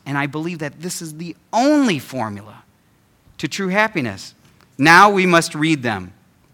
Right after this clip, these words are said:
So go to Matthew chapter five. I, I, if, I want you to, to open, if you have your sword there, open it to Matthew chapter five.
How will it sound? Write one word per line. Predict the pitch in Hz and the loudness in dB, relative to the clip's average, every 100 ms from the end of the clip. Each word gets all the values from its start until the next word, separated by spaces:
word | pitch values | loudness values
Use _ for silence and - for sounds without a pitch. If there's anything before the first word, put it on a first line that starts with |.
| _ _ - - | _ _ -20 -14
So | - 190 | -2 0
go | 156 220 170 131 - - | 6 6 6 2 -14 -8
to | - | 2
Matthew | 190 190 208 185 | 6 6 4 -2
chapter | 185 160 - 143 | 4 2 2 -6
five. | - 131 113 98 - _ _ _ _ _ - | 0 2 2 -2 -12 _ _ _ _ _ 2
I, | 202 | 4
I, | 190 208 - - - 208 | 4 0 -2 -16 -14 -8
if, | 196 180 _ _ _ _ _ _ - _ _ - | -8 -10 _ _ _ _ _ _ -20 _ _ -4
I | 185 | 0
want | 220 254 | 4 4
you | 226 | 6
to, | 185 165 160 | 6 6 4
to | 196 | -2
open, | 175 180 - 180 | 0 0 0 0
if | 170 - | 0 0
you | 220 | 4
have | 214 | 4
your | 185 170 | 2 -2
sword | - 175 170 151 | -2 0 0 2
there, | 156 151 147 - - _ _ _ _ _ _ - | 4 4 0 -12 -20 _ _ _ _ _ _ -2
open | 202 214 208 | -2 0 0
it | 190 190 | -2 -4
to | - | -6
Matthew | 160 151 156 175 160 | -2 0 0 -2 -6
chapter | - 135 123 123 | -4 -4 -4 -10
five. | 113 - 110 104 98 98 | -12 -8 -4 -4 -6 -10